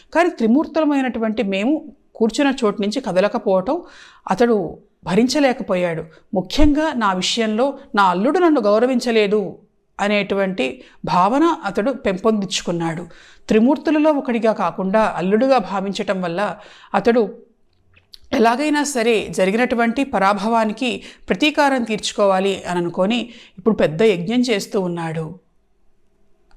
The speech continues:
కాబట్టి నువ్వు బాధపడకు దీని గురించి" అంటే అమ్మవారు, "లేదు, నాకు ఆ యజ్ఞాన్ని చూడాలనుంది, నాకు వెళ్ళాలనుంది, నేను వెళ్తాను" అన్నదిట. "సతీ, ఏమిటి నువ్వు ఇలా మాట్లాడుతున్నావు? పిలవనటువంటి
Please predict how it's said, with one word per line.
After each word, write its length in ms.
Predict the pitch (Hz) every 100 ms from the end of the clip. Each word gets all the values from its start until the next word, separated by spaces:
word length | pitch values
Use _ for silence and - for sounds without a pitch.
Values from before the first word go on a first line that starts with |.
| - -
కాబట్టి 540 | 180 170 185 233 208 -
నువ్వు 180 | 180
బాధపడకు 640 | 160 156 170 233 208 208 202
దీని 200 | 175 165
గురించి" 520 | 160 160 - 170 156 -
అంటే 240 | 151 196
అమ్మవారు, 380 | 165 165 180 180
"లేదు, 500 | 170 175 160 240 247 - - -
నాకు 280 | 240 240 240
ఆ 40 |
యజ్ఞాన్ని 500 | 180 160 185 254 359
చూడాలనుంది, 960 | - 226 233 254 233 196 175 160 - _ -
నాకు 160 | 208
వెళ్ళాలనుంది, 880 | 175 160 202 240 220 190 175 170 -
నేను 180 | 214 208
వెళ్తాను" 680 | 180 165 190 214 196 160 160 _ -
అన్నదిట. 260 | 165 160 160 - _ _ - - - - -
"సతీ, 760 | - 190 - 202 240 185 - - _ _ _ -
ఏమిటి 400 | 185 175 208 320 392
నువ్వు 160 | 359
ఇలా 180 | 208 180
మాట్లాడుతున్నావు? 1120 | 247 277 269 247 208 190 180 160 160 165 160 _ -
పిలవనటువంటి 600 | 160 170 226 254 277 269